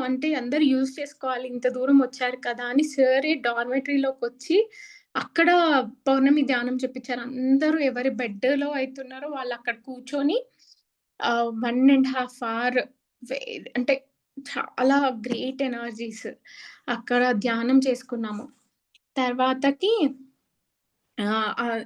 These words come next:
ఇంకా అలాగే పడుకున్నాం. ధ్యానం అయిపోయింది. ఇంక అలాగే పడుకున్నాము. అందరం నెక్స్ట్ డే అనుకున్నాం సార్ ఆహ్, పైన చెప్పకుండా అందరి దగ్గరికి వచ్చి మరీ చెప్పారు. ఒక చిన్న పిల్లల్ని చూసుకున్నట్టుగా చూసుకుంటున్న-,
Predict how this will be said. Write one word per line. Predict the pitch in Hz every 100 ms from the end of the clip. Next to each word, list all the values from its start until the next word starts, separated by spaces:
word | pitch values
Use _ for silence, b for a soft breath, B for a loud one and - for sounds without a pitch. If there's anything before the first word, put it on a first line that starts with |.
| 269
ఇంకా | 285 294
అలాగే | 277 277 359
పడుకున్నాం. | 285 220 247 214 190
ధ్యానం | 226 226 240
అయిపోయింది. | 240 233 254 359
ఇంక | 320
అలాగే | 247 226 226 262
పడుకున్నాము. | 233 214 240 233 220 214 277
అందరం | 240 233 240 277 277
నెక్స్ట్ | 247 247
డే | 247
అనుకున్నాం | 240 240 - 233 226
సార్ | 226 214 214 247 254 262 B B B _
ఆహ్, | 240 240 226 214 -
పైన | 233 226 233
చెప్పకుండా | 233 233 247 233 233 247
అందరి | 247 226 226 254
దగ్గరికి | 247 220 247 240
వచ్చి | 262 226 - 277
మరీ | 254 254
చెప్పారు. | 262 247 - 226
ఒక | 226 247
చిన్న | 240 262 262 277
పిల్లల్ని | 262 254 254 262 262
చూసుకున్నట్టుగా | 262 - - 240 240 - 262 262
చూసుకుంటున్న-, | 254 - - 247 233 240